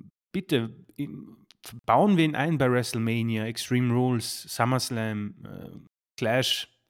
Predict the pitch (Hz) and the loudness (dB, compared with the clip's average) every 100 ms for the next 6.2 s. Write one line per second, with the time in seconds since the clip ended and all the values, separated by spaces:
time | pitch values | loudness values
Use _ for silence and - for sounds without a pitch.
0 | _ 113 - 120 - 143 135 123 107 110 | _ -8 -6 -4 0 0 2 0 -2 -2
1 | - 139 131 131 107 - - - - _ | 0 2 2 0 -2 -6 -20 -20 -20 _
2 | _ 87 117 139 208 233 - 117 120 135 | _ -12 0 2 2 0 0 0 0 -2
3 | 135 - 123 156 196 - 156 151 - - | -2 -4 -6 -4 -6 -6 -4 -6 -8 -6
4 | 131 135 165 139 139 180 175 - 131 160 | -2 0 0 0 -2 -2 -6 -8 -8 -4
5 | 135 139 151 196 156 - 110 101 104 101 | -6 -4 -6 -6 -8 -10 -8 -6 -6 -8
6 | - | -12